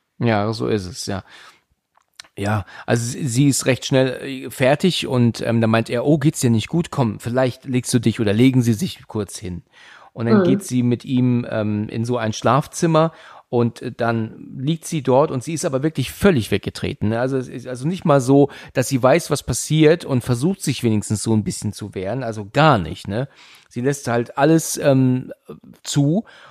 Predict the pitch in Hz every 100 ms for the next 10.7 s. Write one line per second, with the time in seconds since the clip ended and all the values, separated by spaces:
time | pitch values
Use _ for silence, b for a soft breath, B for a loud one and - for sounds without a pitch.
0 | B - 131 131 - - 156 185 175 -
1 | 143 135 160 - 143 127 151 147 135 -
2 | 131 135 123 123 - 165 - 143 120 113
3 | 131 120 151 190 - - 143 147 - -
4 | - 147 139 135 - 123 120 123 185 220
5 | 196 208 185 208 214 - 185 220 143 180
6 | 180 143 117 143 123 156 196 - 202 190
7 | B B B B B B B 143 117 123
8 | 135 131 127 135 147 151 139 123 131 120
9 | 131 127 117 117 127 135 120 - - -
10 | - 101 104 - - 98 101